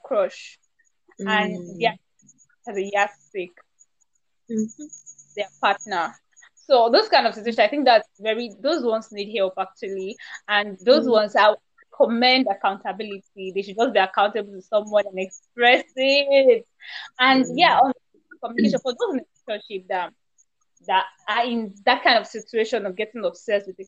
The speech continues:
Speaker 1: crush or something, it's not the best to, that's why everyone is praying for an understanding partner anyway. It's just
Speaker 2: Mm-hmm.
Speaker 1: best to let them know that this is what is going on with you. I mean, if they really, um, if they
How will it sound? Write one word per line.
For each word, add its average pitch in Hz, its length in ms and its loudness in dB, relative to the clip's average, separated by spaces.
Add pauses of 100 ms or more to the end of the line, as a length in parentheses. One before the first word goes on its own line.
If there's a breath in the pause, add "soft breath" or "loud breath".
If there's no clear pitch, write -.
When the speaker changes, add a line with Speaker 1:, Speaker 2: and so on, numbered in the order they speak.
Speaker 1:
crush 196 220 -6
or - 80 -14
something, 190 480 -14 (720)
it's 262 300 -6
not 302 220 0
the 220 60 -16 (200)
best 196 180 -8 (220)
to, 175 340 -6 (180)
that's 427 240 -2
why 220 180 4
everyone 220 320 0
is 190 120 -10
praying 208 260 -10
for 185 100 -4
an 175 80 -6
understanding 196 560 -10
partner 180 320 -10
anyway. 185 420 -8 (460)
It's 233 180 -16
just 262 240 2
Speaker 2:
Mm-hmm. - 0 -
Speaker 1:
best 208 280 0
to 202 100 -12
let 190 120 0 (400)
them 208 100 -16
know 190 120 -8 (160)
that 180 120 -4
this 220 180 -16
is 190 80 -20
what 196 180 -10
is - 140 -20
going 190 200 -4
on 180 100 -14
with 175 240 -20
you. 185 260 -14 (180)
I 185 40 -12
mean, 196 240 -10 (320)
if 339 220 0
they 208 120 2
really, 208 420 -6 (140)
um, 175 380 -6 (920)
if 320 240 -2
they 220 140 2